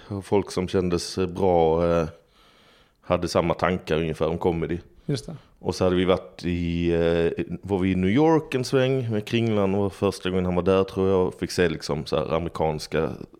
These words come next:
Speaker 1: klubbkomedin.
Speaker 2: Mm.
Speaker 1: Och hade ambitionen då att nu ska vi starta en klubb,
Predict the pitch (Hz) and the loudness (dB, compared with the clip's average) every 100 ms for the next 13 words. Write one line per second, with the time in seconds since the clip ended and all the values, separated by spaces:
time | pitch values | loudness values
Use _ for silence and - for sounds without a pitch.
0 | _ - - 85 80 - _ _ - 90 | _ -10 -2 -2 -2 -14 _ _ -2 0
1 | 85 85 92 92 - - 131 135 - _ | 0 0 -2 -4 -8 -2 -2 -2 -10 _
2 | - - - - - _ - 107 127 113 | -20 -20 -20 -20 -20 _ -4 4 6 8
3 | 107 110 147 101 104 110 90 - 110 - | 6 4 2 2 4 4 4 2 -4 0
4 | 117 104 104 87 85 95 85 78 | 0 2 2 2 0 2 2 -2